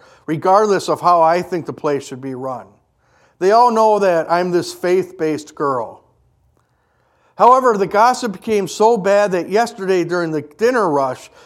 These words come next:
the manager had to call a meeting explaining that the customers were overhearing them complaining about their jobs. And I kept encouraging the management, telling them that they were doing a good job and sharing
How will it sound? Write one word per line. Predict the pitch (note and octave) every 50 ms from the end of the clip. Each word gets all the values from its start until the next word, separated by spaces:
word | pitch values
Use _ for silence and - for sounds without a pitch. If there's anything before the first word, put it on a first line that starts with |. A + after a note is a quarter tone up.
| _ _
the | - D#3+
manager | D#3+ E3 F3+ G#3+ A#3+ B3 A#3+ F#3+ G#3+ G3+
had | G3 G#3+ G3
to | F3+ F3+
call | - - G#3 G3 G3+ G3+ F#3
a | E3
meeting | D#3+ E3+ F3 F#3+ F#3 F#3 F3 D#3
explaining | C#3 - - - E3 F3+ F3+ F#3 F#3+ F#3 F3 D#3
that | D3+ C#3 D3
the | D3 B2+
customers | - - - A3 A#3 A#3 - - E3 D3+ C#3 C3+ C3 C3 A#2+ - _ _ _ _ _
were | - D#3 E3 D#3+
overhearing | F3+ F#3 G3+ F#3+ F#3+ E3 C#3 F3 F#3 F#3+ F#3 F3 D#3+
them | D3+ D3 D3 C3
complaining | - D3+ C#3 - - E3 D#3+ D#3+ D3+ D3
about | C#3 C3+ C#3+ C#3 C3 -
their | C3+ B2+ A#2+
jobs. | A#2+ B2+ B2 B2 A#2 F#2 B1+ A1 _ - - _ _ _ _ _ _ _ _ _ _ _ _ _ _ _ _ _ _ _ _ _ _ _ _ _ _ _ _ _ _ _ _ _ _ _ _ _ _ _ _ _ _ _ _ -
And | - F#3
I | G#3+
kept | G#3 G#3+ C#4 C#4+ C#4+ C#4
encouraging | C4+ A3 - - B3 B3+ B3+ B3+ G3 G3+ G#3+ G3+
the | F3+ E3
management, | E3 D#3+ D#3 D#3+ D#3 D#3+ D3 D3 F3 F#3 F3+
telling | - - A3 A3+ A#3 A#3
them | A3+ A3+ G#3+
that | G3+ G3+ D#3
they | G3+ G#3 A3
were | A3 G#3 G3
doing | D#3+ F#3 G#3 G#3+ G#3+ G#3+
a | G3+
good | E3+ C#3+ F3 D#3+ D3
job | C3+ C#3+ D#3 D3+ D#3 D#3 D3+
and | D3+ C#3+
sharing | - - G#3 G#3 G#3+ A3 A3 G#3+ G#3 G3+ F3+